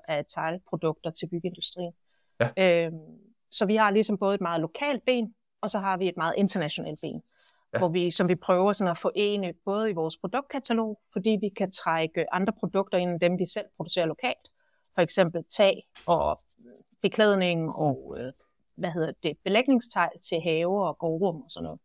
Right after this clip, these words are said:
Speaker 1: Øh, men vores lokale produktion i Danmark, øh, det, det er ligesom det, der er omdrejningspunktet for vores, øh,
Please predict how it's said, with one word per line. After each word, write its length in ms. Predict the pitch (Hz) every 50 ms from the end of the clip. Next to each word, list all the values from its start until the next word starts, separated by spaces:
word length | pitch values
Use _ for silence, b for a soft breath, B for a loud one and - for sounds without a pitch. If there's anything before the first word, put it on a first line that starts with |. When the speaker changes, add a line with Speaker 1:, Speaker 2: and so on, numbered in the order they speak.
| _ _ _ _ _ _ _ _ _ -
Speaker 1:
Øh, 360 | 190 175 170 160 151 151 151 156 - -
men 220 | 226 202 202 196 185
vores 320 | 185 180 180 180 170 -
lokale 360 | 196 190 - 262 262 262 254
produktion 640 | 247 - - 208 202 - - 240 226 220 220 202 190 -
i 60 | 190
Danmark, 400 | - 185 180 180 180 190 196 - _ _ _ _ _ -
øh, 100 | 185 180 170 - -
det, 200 | 220 202 190 - -
det 80 | 226
er 40 | 208
ligesom 260 | 202 196 190 214 208
det, 120 | 185 190 190
der 60 | 190
er 40 | -
omdrejningspunktet 920 | 185 190 185 185 170 156 151 156 - - - - 165 156 156 - 160 147 - - -
for 160 | - 175 165 156
vores, 520 | 156 156 156 - - - - - - -
øh, 80 | 160